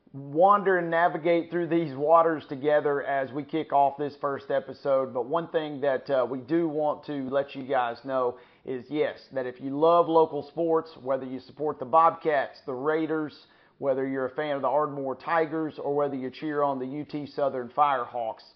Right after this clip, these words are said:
this is your destination. Kind of a new take on sports here in Giles County, and kind of a supplemental piece, really,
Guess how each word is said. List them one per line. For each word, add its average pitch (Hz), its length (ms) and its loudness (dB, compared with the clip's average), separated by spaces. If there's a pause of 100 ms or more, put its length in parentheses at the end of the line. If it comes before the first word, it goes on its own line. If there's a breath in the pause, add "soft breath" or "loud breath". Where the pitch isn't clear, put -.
(220 soft breath)
this 165 240 0
is 143 140 -6
your 160 100 0
destination. 135 840 -2 (220 soft breath)
Kind 160 140 2
of 156 60 2
a 160 100 0
new 175 140 -4
take 160 340 2
on 143 200 0
sports 151 420 -2
here 151 460 -4
in 147 320 -8
Giles 123 420 -2
County, 143 280 -6
and 151 120 -12
kind 262 180 0
of 180 80 0
a 170 80 0
supplemental 165 640 0
piece, 143 360 -8
really, 131 460 -2